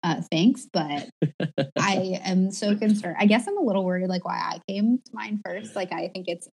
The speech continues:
Speaker 1: hopefully gonna be complimentary, but I don't
Speaker 2: Yes,
Speaker 1: know.
Speaker 2: yes. So here is, here is, like, the, upon reflection, like, this is, this is why. I, I think with everything of what this podcast is about,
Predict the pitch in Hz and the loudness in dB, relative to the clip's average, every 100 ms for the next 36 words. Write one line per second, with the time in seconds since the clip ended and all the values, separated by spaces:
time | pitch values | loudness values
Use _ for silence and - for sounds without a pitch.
0 | - 170 175 - 240 202 180 165 175 165 | -6 -4 -2 0 2 2 0 -4 -4 -4
1 | 165 - - 196 202 - - - 269 135 | -4 -2 -2 0 0 -2 -6 -4 6 8
2 | 156 - - 202 170 - 135 107 - - | 10 6 2 2 2 6 6 6 0 0
3 | - 139 151 196 185 143 143 175 143 120 | 6 8 10 10 10 6 6 6 6 2
4 | - 127 113 90 82 - _ - 151 156 | 0 -6 -4 -8 -8 -16 _ -2 4 6
5 | 143 - 135 - 117 110 107 117 139 139 | 6 6 2 2 0 0 2 2 4 4
6 | 123 110 123 131 123 107 113 101 104 - | 2 2 2 4 4 4 2 0 -2 -2
7 | 120 123 - - 151 131 - _ _ _ | 0 0 0 4 4 4 0 _ _ _
8 | _ _ _ - 139 - 156 175 170 156 | _ _ _ 2 4 6 8 8 8 6
9 | 143 127 113 113 110 120 - 113 120 110 | 4 4 2 0 2 2 2 -2 -2 -2
10 | 107 104 117 107 104 104 | -2 0 0 2 2 0